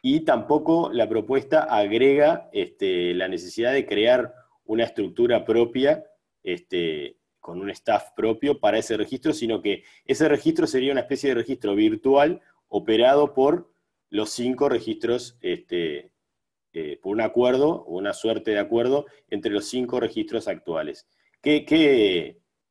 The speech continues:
qué ventajas tendría o qué, qué atribuciones tendría ese, eh, registro global? Bueno,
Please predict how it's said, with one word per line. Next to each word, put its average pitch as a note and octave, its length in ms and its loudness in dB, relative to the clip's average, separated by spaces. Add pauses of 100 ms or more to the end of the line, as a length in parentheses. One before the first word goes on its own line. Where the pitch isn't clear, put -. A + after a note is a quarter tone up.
(140)
qué C#3 80 2
ventajas D3 460 2
tendría A#2 420 2
o F2 80 -4
qué, G#2 540 -2 (120)
qué A2+ 100 -8
atribuciones A2 640 -4
tendría G2 400 -4
ese, F2+ 560 -6
eh, F#2 140 -14
registro G2+ 440 -10
global? A#2+ 360 0
Bueno, F#2+ 240 -4